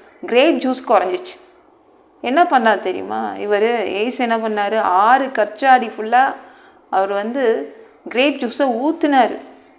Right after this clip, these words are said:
"இந்த கல்யாணம் நல்லா நடக்கட்டும், நல்லா சிறப்பா நடந்து முடிக்கட்டும்" அப்படின்னு. தாராளமான குணம். ஆறு கற்சாடி ஃபுல்லாவே கிரேப் ஜூஸ் கொடுத்தாரு, ஊத்திட்டாரு அப்படியே. அப்படிதான் அவரு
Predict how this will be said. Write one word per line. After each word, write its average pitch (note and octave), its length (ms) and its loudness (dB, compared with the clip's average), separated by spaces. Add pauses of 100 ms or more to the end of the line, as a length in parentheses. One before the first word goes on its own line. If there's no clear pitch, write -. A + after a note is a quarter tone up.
(960)
"இந்த G3 160 -4
கல்யாணம் C4+ 420 2
நல்லா B3 260 4
நடக்கட்டும், A3 560 -2 (1160)
நல்லா G#3+ 220 -2 (120)
சிறப்பா B3+ 360 4
நடந்து A#3+ 340 4
முடிக்கட்டும்" A#3 760 -2 (540)
அப்படின்னு. F#3+ 480 -4
தாராளமான C#4 880 6
குணம். G3 280 0 (500)
ஆறு A#3+ 360 4
கற்சாடி C#4+ 800 0 (360)
ஃபுல்லாவே D4 380 4
கிரேப் B3 280 2
ஜூஸ் G#3+ 240 -4
கொடுத்தாரு, F3 320 -2 (760)
ஊத்திட்டாரு C#4 420 4
அப்படியே. F#3+ 560 -2 (580)
அப்படிதான் D#4+ 360 2
அவரு A3 400 0